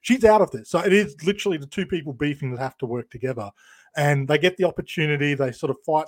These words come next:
through and stuff, and it's just them in the ring. Now, conventional wisdom would say Himeka climbs up,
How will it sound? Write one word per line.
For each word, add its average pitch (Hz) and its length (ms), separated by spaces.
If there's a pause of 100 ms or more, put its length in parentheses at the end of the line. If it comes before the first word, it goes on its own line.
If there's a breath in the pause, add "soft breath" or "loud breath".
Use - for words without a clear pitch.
through 135 200
and 127 100
stuff, - 260
and 131 80
it's - 80
just - 220
them 147 180
in 131 140
the 127 80
ring. 127 340 (400 soft breath)
Now, 160 300 (420)
conventional 202 460
wisdom 175 300
would 143 100
say 147 180
Himeka 143 400
climbs 135 480
up, 123 240